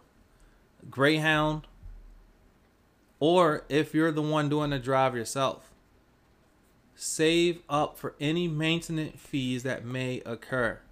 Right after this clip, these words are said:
If you know that you have to have Easy Pass, if you know that you have to have gas for your vehicle, if you know that you're gonna have to have, um, oil changes more often than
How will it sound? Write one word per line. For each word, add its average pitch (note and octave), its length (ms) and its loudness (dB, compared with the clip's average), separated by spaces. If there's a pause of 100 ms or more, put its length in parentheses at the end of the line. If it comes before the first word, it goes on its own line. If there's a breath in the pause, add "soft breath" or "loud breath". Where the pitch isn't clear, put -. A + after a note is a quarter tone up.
(1120)
If A#2 180 -8
you E3 160 0
know E3 180 2
that D3+ 160 2
you C#3+ 200 0
have C#3+ 160 2
to C#3+ 100 -8
have B2 240 -2
Easy E3 320 0
Pass, E3 440 0
if A#2+ 140 -8
you D#3 100 -2
know D#3 140 0
that C#3+ 80 2
you D3 180 0
have C3+ 180 0
to B2 100 -6
have G#2+ 300 -8
gas C#3+ 360 2
for C#3+ 120 -6
your C3 140 -2
vehicle, D3+ 480 -4 (300 loud breath)
if - 220 -8
you E3 100 0
know E3 160 2
that D3 140 2
you're C#3+ 120 2
gonna D3 160 -2
have C#3 220 -2
to C3+ 100 -8
have, B2 240 -4 (300)
um, A2+ 380 0 (120)
oil D#3+ 300 4
changes D#3 460 -4
more C3 300 0
often D3+ 560 0 (1200 soft breath)
than C3 440 2